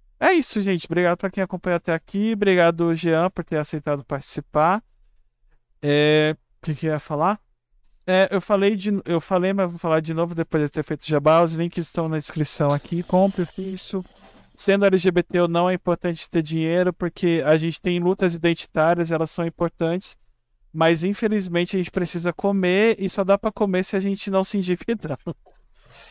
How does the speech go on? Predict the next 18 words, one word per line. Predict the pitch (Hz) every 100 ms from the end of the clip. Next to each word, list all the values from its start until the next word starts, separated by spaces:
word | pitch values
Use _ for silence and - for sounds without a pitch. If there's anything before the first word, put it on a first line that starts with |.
| - - - 185 - _ _ _ _ _ _ -
E | 220
não | 214 240 262 262 226 _
parcela | - 233 254 220 208 214
em | 214
compras | - 208 208 214 202
do | 185 208
mês | 196 196 208 202
no | 202
cartão | 214 208 202 190
de | 208
crédito. | - 208 202 185 - - 131
No | 131
outro | 170 - 190
mês | 190 196 185
você | 175 170
vai | 160
estar | - 214 254
endividado | 226 226 233 185 165 170 190